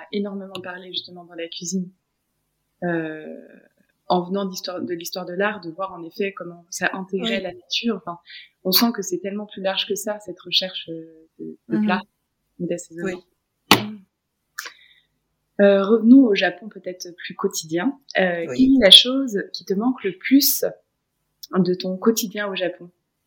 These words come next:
Speaker 1: Les petites choses, là, les petits détails.
Speaker 2: Alors, <laughs> euh, d'abord les concombres et les aubergines.
Speaker 1: Ah oui, ça, je suis complètement d'accord.
Speaker 2: <laughs> Il y a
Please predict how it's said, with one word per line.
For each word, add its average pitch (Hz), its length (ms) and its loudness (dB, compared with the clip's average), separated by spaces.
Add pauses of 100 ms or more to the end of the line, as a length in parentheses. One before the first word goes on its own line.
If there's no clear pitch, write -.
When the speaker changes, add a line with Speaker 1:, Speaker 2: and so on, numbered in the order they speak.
(340)
Speaker 1:
Les 185 60 0
petites 214 320 0
choses, 202 340 6
là, 175 200 -2
les 175 100 -8
petits 190 320 -8
détails. 180 540 -4 (1700)
Speaker 2:
Alors, 180 320 -2 (260)
<laughs> 202 640 -10
euh, 190 120 4 (1900)
d'abord 190 540 0
les 208 160 -2
concombres 220 420 -4
et 220 60 -2
les 190 160 -2
aubergines. 175 560 -4 (760)
Speaker 1:
Ah 180 100 8
oui, 180 200 2
ça, - 160 -6
je 185 60 -4
suis - 160 -6
complètement 190 400 -6
d'accord. 170 340 -16 (800)
Speaker 2:
<laughs> - 640 -6
Il 214 180 -6
y 220 80 2
a 220 100 2